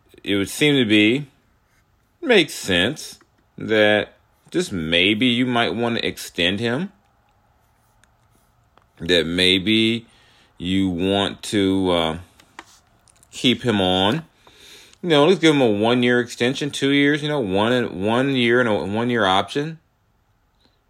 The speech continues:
You know, it's, uh, all seems, it all seems, you know, to me, it all seems reasonable that you would want to do that. But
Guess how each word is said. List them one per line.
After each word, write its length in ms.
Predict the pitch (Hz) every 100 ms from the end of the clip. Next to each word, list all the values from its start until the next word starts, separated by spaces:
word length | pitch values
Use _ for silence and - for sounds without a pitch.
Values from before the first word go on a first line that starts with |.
| _ _ _ _ _ _ _ _ -
You 120 | 107
know, 520 | 104 92 87 87 104 101 -
it's, 280 | 123 123 -
uh, 520 | 110 104 101 101 107 98 - _ _ _ _ _ _ _ _ _ _ _ _ _ _ _ _ _ _ _ _ _ _ _ _ -
all 380 | - 101 98 95
seems, 680 | - 107 98 95 95 92 - _ _ _ _ _ _ _ _ _ _ - -
it 60 |
all 240 | 214 175 143
seems, 500 | - 147 139 139 147
you 80 | 220
know, 120 | 135
to 120 | 160
me, 160 | 151 139
it 80 |
all 160 | 117 110
seems 380 | 107 113 101 92
reasonable 720 | 87 95 127 104 92 87 90
that 220 | 92 -
you 40 | 127
would 120 | 123
want 180 | 127 147
to 60 |
do 180 | 165 170
that. 300 | 92 69 - _ _
But 500 | - 175 175 156 -